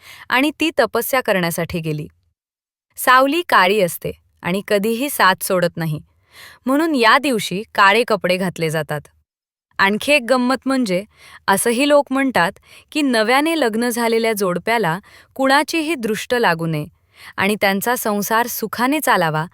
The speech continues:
यासाठीही काळे कपडे घातले जातात. दुसरं कारण वैज्ञानिक आहे.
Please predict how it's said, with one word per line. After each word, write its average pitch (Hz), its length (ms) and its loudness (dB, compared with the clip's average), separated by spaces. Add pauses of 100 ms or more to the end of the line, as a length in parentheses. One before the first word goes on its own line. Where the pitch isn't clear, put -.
(380)
यासाठीही 220 840 2
काळे 185 260 4
कपडे 190 320 -2
घातले 185 380 -4
जातात. 151 300 -4 (1000)
दुसरं 285 440 0
कारण 220 420 4
वैज्ञानिक 190 560 0
आहे. 156 200 -4